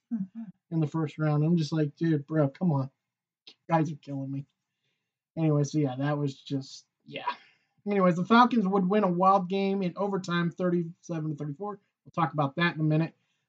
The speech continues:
Speaker 2: The Vikings won a duel with the Cardinals, thirty-four twenty-six. The Saints blanked the Raiders, twenty-four to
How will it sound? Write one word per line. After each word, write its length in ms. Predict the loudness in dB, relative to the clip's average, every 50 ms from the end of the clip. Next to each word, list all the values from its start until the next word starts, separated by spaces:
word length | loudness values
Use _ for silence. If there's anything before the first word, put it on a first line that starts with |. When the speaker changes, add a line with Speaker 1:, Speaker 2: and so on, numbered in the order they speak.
| _ _ -6 -2
Speaker 2:
The 120 | 0 0
Vikings 540 | 2 4 4 4 4 2 0 0 2 2 4
won 180 | 4 4 4
a 60 | 4 2
duel 560 | 0 0 0 0 2 2 2 2 0 0 -2
with 180 | -2 -4 -4 -6
the 60 | -6
Cardinals, 540 | 0 4 6 6 6 4 2 -2 -2 -4 -4
thirty-four 440 | -4 -2 -2 -2 -4 -4 -6 -6 -6
twenty-six. 720 | -4 -4 -4 -4 -4 -2 0 0 0 0 -2 -10 -20 _ _ _ _ _ _ _ -12
The 80 | -12
Saints 340 | -8 -4 -2 -2 -2 -2 -4 -6
blanked 440 | -6 -2 0 0 2 0 0 -2
the 80 | -2 -2
Raiders, 640 | 0 2 2 2 2 2 0 0 -2 -4 -6 -10 -16 _ _ _ _ _
twenty-four 720 | -6 -4 -2 -2 -2 -4 -6 _ -6 -4 -2 -2 -2 -2
to 140 | -2 -4 -6